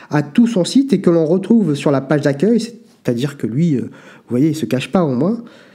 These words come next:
Je cite, « Ceux qui rapprochent davantage l'anthroposophie et ses institutions dérivées d'une secte plutôt que d'une religion,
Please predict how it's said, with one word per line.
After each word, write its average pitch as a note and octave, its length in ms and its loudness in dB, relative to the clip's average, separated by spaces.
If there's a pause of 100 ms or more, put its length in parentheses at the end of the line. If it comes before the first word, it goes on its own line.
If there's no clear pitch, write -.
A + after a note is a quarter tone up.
(340)
Je C#3+ 180 2
cite, « - 460 -2 (880)
Ceux A3 200 2
qui E3+ 240 -2
rapprochent D3 680 -4
davantage D#3 680 0
l'anthroposophie D3 880 -2
et D#3 80 0
ses E3 220 0
institutions D#3 560 -2
dérivées C#3 500 0
d'une C3+ 180 -2
secte E3 360 0
plutôt C#3+ 320 -2
que D3+ 120 0
d'une C#3+ 180 0
religion, E3+ 520 0